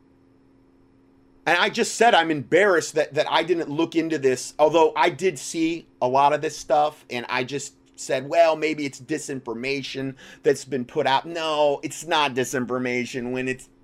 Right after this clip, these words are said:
<laughs> when it's proof, when there's documentation, when there's, it's so easy to find out. Oh, well, okay, though, maybe, maybe he had a, you know,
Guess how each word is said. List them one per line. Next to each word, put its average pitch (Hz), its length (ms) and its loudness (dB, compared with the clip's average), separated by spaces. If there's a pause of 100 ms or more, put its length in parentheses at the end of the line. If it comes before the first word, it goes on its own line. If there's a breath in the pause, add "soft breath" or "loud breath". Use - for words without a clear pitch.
<laughs> - 220 -14
when 170 180 -10
it's 170 160 -6
proof, 160 500 -6
when 151 120 -12
there's 139 160 -8
documentation, 147 1160 -6
when 127 140 -14
there's, 131 260 -16 (800 loud breath)
it's 156 220 -2
so 175 320 6
easy 165 260 0
to 139 80 -4
find 135 360 0
out. 131 180 -2
Oh, 160 140 0
well, 165 200 6
okay, 160 200 0
though, 156 200 0
maybe, 170 400 2
maybe 151 260 -2
he 139 180 -6
had 135 260 0
a, 117 140 0 (720 soft breath)
you 131 120 -4
know, 107 360 -4